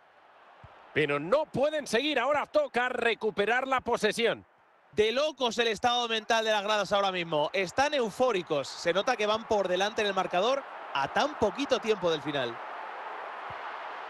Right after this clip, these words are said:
Speaker 1: Balón atrás para el portero, Kyle Walker. La bola es para J J Okocha.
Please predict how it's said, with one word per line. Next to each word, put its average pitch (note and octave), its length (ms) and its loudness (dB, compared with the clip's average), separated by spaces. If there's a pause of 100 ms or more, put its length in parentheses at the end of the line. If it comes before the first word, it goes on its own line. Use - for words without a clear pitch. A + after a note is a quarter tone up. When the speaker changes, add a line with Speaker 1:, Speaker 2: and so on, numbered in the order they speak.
(180)
Speaker 1:
Balón F3 380 0
atrás F#3+ 340 0
para G3+ 200 2
el F#3 80 -2
portero, F3 440 0 (320)
Kyle F#3+ 420 0
Walker. D#3 520 -2 (2000)
La A3 220 4
bola A#3+ 240 0
es A3 80 -4
para G#3+ 200 2
J G3 200 0 (200)
J A#3 260 0
Okocha. D3 540 -2